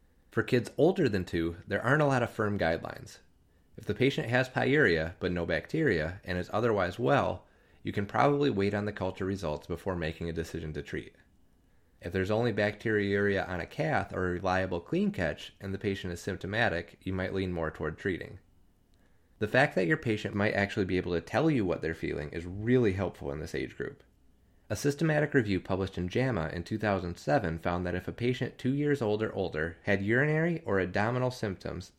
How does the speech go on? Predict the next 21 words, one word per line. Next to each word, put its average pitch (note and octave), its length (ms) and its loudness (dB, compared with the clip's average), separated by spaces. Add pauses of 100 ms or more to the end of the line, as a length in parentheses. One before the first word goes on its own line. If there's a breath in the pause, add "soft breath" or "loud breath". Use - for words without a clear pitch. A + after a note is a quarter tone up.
and F#2+ 140 -2
the F2+ 60 -2
dipstick A#2 420 -2
was G2 140 -2
positive G2 440 -2
for - 100 -12
both F2+ 220 -2
nitrite G#2+ 600 0
and G#2+ 300 -2
leukocyte G#2 400 -2
esterase, C3 560 -2 (360 soft breath)
urine C3 280 2
culture C#3 320 -2
was G#2+ 100 0
positive F#2+ 460 -2
around E2+ 420 -2
ninety A#2+ 400 -2
percent F#2+ 360 -4
of E2 60 -4
the E2 60 0
time. - 380 -8